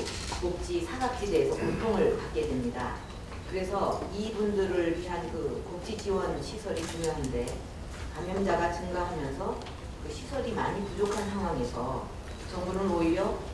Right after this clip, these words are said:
시설에 대한 지원을 매년 줄이면서 그나마 있는, 있는 기반 시설도 축사-,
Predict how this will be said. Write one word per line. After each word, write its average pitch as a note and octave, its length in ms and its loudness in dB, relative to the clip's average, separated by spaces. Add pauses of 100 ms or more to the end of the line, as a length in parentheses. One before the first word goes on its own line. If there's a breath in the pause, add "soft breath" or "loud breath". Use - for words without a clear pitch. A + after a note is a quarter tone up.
(140)
시설에 B3+ 420 4
대한 F#3 280 6
지원을 E3+ 500 4
매년 D#3+ 340 2 (880)
줄이면서 G3 1080 0
그나마 A3 380 8
있는, E3+ 360 2
있는 - 460 4
기반 F#3+ 260 6
시설도 E3 460 0
축사-, A#3 420 -2